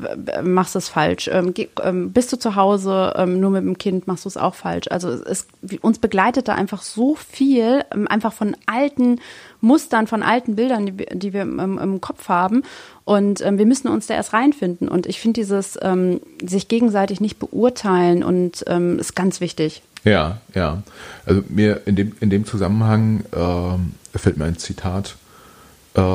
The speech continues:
Speaker 2: ein, was ich von einer Mutter bekommen habe, äh, die mir, die mir gesagt hat mal in, in der Diskussion, sie arbeitet Vollzeit, hat irgendwie drei Kinder,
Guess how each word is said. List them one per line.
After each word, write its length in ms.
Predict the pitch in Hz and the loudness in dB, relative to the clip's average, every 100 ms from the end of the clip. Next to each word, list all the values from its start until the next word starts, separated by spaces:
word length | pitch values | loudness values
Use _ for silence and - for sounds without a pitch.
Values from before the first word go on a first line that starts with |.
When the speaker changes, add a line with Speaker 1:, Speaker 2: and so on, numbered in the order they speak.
| 90 - | 0 0
Speaker 2:
ein, 280 | 92 92 98 | 0 2 0
was 100 | - | -2
ich 120 | - | -4
von 120 | 95 | -2
einer 160 | 90 90 | 2 2
Mutter 260 | 98 117 | 2 2
bekommen 440 | 101 98 107 104 101 | 0 -2 -2 0 2
habe, 400 | 95 98 101 98 - _ _ _ _ _ _ _ - - - | 2 4 2 2 -4 _ _ _ _ _ _ _ -16 -12 0
äh, 400 | 90 87 82 85 - - - - | 2 2 0 -4 -8 -20 -20 -2
die 100 | 196 | 2
mir, 320 | - 98 165 - | 4 6 4 0
die 120 | - | -2
mir 160 | 95 95 | 0 2
gesagt 420 | 95 92 90 - | 2 2 0 -4
hat 160 | 104 92 | -6 -2
mal 320 | 92 90 87 | 0 0 -2
in, 120 | - - - - | -6 -10 -10 -2
in 60 | |
der 80 | 95 | -2
Diskussion, 760 | 92 - 92 87 95 101 104 - - | -2 -6 -4 0 4 4 2 -2 -10
sie 160 | 87 87 | 0 2
arbeitet 300 | 107 117 110 | 4 2 2
Vollzeit, 520 | 127 120 - 110 110 | 0 0 0 0 0
hat 180 | 104 - | -4 -4
irgendwie 180 | 92 90 | -4 -2
drei 220 | 90 87 | -2 -4
Kinder, 480 | - 127 127 123 | 0 2 4 2